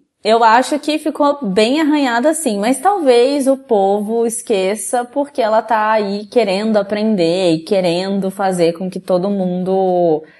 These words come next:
é, aprenda junto com ela. Sabe quando você coloca o outro junto com você e você sabe que o outro também erra? Eu acho que ela tá usando essa estratégia. Mas o que me chamou atenção também foi o fato do, dela sair antes do que aquele mala do Prior.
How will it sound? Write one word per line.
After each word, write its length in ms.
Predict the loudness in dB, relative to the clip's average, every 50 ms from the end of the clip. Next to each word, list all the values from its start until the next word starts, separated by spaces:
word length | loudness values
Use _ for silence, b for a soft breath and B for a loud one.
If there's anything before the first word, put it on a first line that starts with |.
| B B B B B B B _
é, 920 | -2 0 2 2 2 2 0 0 0 0 -2 -2 -2 -2 -2 -2 -4 -4 -2 0
aprenda 560 | 0 0 0 0 -4 -2 -2 -2 0 0 0
junto 200 | 0 -2 -2 -4
com 120 | -4 -4
ela. 220 | -2 0 0 0 0
Sabe 220 | 0 -2 -2 -2
quando 120 | -2 -4
você 160 | -4 -4 -6 -4
coloca 380 | -2 0 0 0 0 0 0
o 60 | 0
outro 280 | 2 2 0 0 -2 -2
junto 200 | -2 -2 -4 -6
com 120 | -6 -4
você 340 | -2 -2 -2 0 0 0 2
e 60 | 0
você 220 | 0 -2 -6 -6 -4
sabe 240 | -2 -2 -2 -2 0
que 80 | 0
o 60 | 0
outro 240 | 2 2 0 0 -2
também 260 | -4 -4 -2 -2 -2
erra? 360 | -2 -2 0 -2 -2 -2 -2 0
Eu 100 | 2 2
acho 180 | 2 2 0 0
que 60 | -2
ela 100 | -2 -2
tá 140 | 0 0 0
usando 320 | 0 0 -2 -4 -2 -2
essa 240 | -2 -2 -2 -2 -4
estratégia. 640 | -4 -2 -2 -2 0 2 2 4 4 2 2 0 -6 B B B B B B B B B
Mas 340 | 0 2 2 2 2 0 -2 -2
o 140 | 0 0 0
que 160 | 2 0 0
me 120 | 0 0 0
chamou 280 | 0 0 2 2 2
atenção 420 | 0 -2 -2 -4 -2 -2 -2 -2 -2
também 480 | -2 -2 -2 -2 -2 -2 0 0 -2
foi 220 | 0 2 2 2 2
o 40 |
fato 300 | 4 4 4 4 4 2
do, 220 | 2 0 0 0 -2 -4 0
dela 280 | 4 4 4 4 4 0
sair 260 | 0 2 2 4 4
antes 400 | 4 4 2 -2 -4 -6 -8 -8 -8 -12 -16 b b b b b b _
do 140 | -2 -2 0
que 100 | 2 2
aquele 460 | 0 0 0 0 0 0 0 -2 -2
mala 420 | -2 -2 0 0 0 0 2 2
do 140 | 0 0 -2
Prior. 640 | -2 -4 -4 -4 0 0 2 2 2 0 -2 -4 B